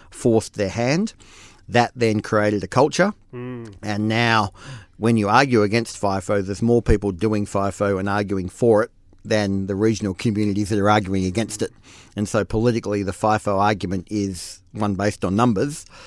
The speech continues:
Speaker 1: And I remember when I used to argue against it, you know, there'd be front pages of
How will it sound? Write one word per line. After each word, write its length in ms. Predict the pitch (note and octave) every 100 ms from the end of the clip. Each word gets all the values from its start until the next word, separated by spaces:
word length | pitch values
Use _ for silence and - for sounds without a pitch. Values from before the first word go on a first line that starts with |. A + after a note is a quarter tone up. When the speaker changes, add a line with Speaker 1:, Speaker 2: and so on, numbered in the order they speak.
| - -
Speaker 1:
And 140 | - G2+
I 40 |
remember 360 | G2+ B2 A2+ G2+
when 160 | G2
I 100 | G2 C3
used 160 | A2
to 80 | G#2
argue 260 | F2+ F#2+ F#2+
against 340 | F#2 G#2+ -
it, 140 | A#2 A#2
you 100 | G#2
know, 80 |
there'd 160 | G2+ G2+
be 100 | G2+
front 260 | - G#2+ G2
pages 380 | G2+ G2 G#2 G2+
of 220 | G2